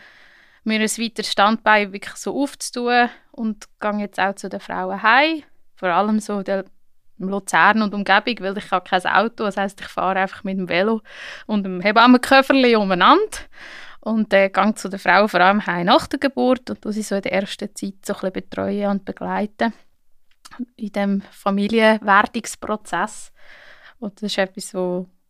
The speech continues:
wo auch sehr bereichernd ist und wo ich, ich glaube, ja, Corona hat das schon auch ein bisschen gezeigt, dass man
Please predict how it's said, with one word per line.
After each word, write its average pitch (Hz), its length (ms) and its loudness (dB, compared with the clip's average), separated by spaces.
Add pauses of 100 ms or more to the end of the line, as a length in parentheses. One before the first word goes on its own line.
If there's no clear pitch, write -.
wo 196 200 -2
auch 190 160 6
sehr 240 240 2
bereichernd 240 560 0
ist 220 380 -2
und 202 220 -4 (200)
wo 185 720 -4 (360)
ich, - 120 -6 (380)
ich - 180 -20
glaube, 226 420 6 (680)
ja, 226 360 6 (180)
Corona 233 340 4
hat 247 140 4
das - 160 -2
schon 240 140 6
auch 233 100 8
ein 240 60 8
bisschen 247 240 -2
gezeigt, 214 480 2 (100)
dass 208 220 -8
man 208 220 0